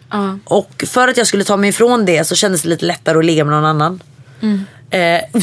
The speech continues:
Speaker 2: dock, vi låg inte. Gud, det vill jag verkligen stoppa på det. Vi låg faktiskt inte.
Speaker 1: Nej, ni bara
Speaker 2: Nej.
Speaker 1: hånglade lite, eller?
Speaker 2: Ja, vi hånglade och typ så här, sov med varandra.
Speaker 1: Mm.
Speaker 2: Men vi låg faktiskt inte.
Speaker 1: Nej.
Speaker 2: Ehm, men
Speaker 1: Vad
Speaker 2: det
Speaker 1: hände
Speaker 2: var
Speaker 1: dagen efter? Gjorde du slut med din kille dagen efter, eller?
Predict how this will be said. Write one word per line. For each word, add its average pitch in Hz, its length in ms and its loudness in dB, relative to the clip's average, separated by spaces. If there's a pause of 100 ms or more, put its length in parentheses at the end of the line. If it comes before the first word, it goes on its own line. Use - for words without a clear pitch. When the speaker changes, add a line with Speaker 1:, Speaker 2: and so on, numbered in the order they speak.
(100)
Speaker 2:
dock, 175 380 -2
vi 165 100 0
låg 208 260 -2
inte. 151 280 -2
Gud, 190 240 -2
det 170 80 0
vill 226 120 2
jag 226 80 2
verkligen 190 280 2
stoppa 196 300 -2
på - 60 -2
det. - 100 -2
Vi - 100 -2
låg 226 200 0
faktiskt - 220 -6
inte. - 240 -8 (240)
Speaker 1:
Nej, 214 440 -2
ni 214 120 -4
bara 208 80 2
Speaker 2:
Nej. 190 80 2
Speaker 1:
hånglade 190 280 -2
lite, 196 160 -8
eller? 170 160 -8
Speaker 2:
Ja, 226 220 2
vi 226 100 2
hånglade 220 520 2
och 214 120 2
typ 170 200 0
så 175 80 -2
här, 147 260 0 (680)
sov 208 300 2
med 226 100 2
varandra. 143 320 -2 (260)
Speaker 1:
Mm. 208 200 0
Speaker 2:
Men 190 120 2
vi 196 60 4
låg 202 260 2
faktiskt - 440 -6
inte. 170 400 -6 (240)
Speaker 1:
Nej. 196 300 -2 (460)
Speaker 2:
Ehm, 151 1300 2
men 202 120 0
Speaker 1:
Vad - 20 2
Speaker 2:
det 226 60 2
Speaker 1:
hände 233 240 2
Speaker 2:
var 233 140 0
Speaker 1:
dagen 214 340 2
efter? 202 440 -4
Gjorde 202 180 -2
du 208 40 -2
slut 226 180 -4
med 208 80 0
din 190 80 -2
kille 185 220 -6
dagen 180 200 -4
efter, 247 500 -4
eller? 185 460 -4